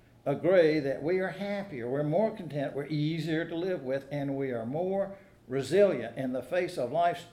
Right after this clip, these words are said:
major troubles, life's scary tribulation, and even life's little annoyances, like those gnats that get in sometimes here,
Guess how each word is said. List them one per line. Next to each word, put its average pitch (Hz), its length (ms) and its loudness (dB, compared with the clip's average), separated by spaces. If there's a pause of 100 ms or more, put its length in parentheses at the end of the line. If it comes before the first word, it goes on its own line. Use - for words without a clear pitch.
major 147 560 2
troubles, 113 540 -2
life's 143 300 -10
scary 143 680 -2
tribulation, 135 760 -6 (420)
and 131 200 0
even 151 580 0 (260)
life's 156 360 -6
little 135 320 2
annoyances, 156 920 -2 (580)
like 143 140 -8
those 113 240 -4
gnats 156 340 -2
that - 160 -12
get 151 140 -4
in 160 180 -6
sometimes 156 460 -8
here, 156 200 -12